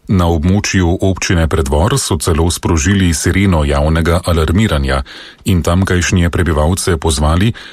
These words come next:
naj se ne gibljejo na prostem in naj ne zapuščajo domov. Pripadniki gasilcev in civilne zaščite se medtem pripravljajo na okrepljene padavine,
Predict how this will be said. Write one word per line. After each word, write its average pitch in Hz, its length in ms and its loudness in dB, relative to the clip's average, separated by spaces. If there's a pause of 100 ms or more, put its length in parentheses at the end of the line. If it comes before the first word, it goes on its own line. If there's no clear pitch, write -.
(140)
naj 90 180 2
se 85 220 0
ne 120 100 2
gibljejo 80 460 0
na 69 160 -2
prostem 95 460 0 (320)
in 98 180 2
naj 80 180 0
ne 82 220 2
zapuščajo 82 720 0
domov. 78 380 0 (880)
Pripadniki 120 640 0
gasilcev 104 640 0
in 82 160 2
civilne 98 400 2
zaščite 78 560 0
se - 200 -2
medtem 92 360 0
pripravljajo 76 720 0
na 76 240 2
okrepljene 80 720 0
padavine, 98 480 2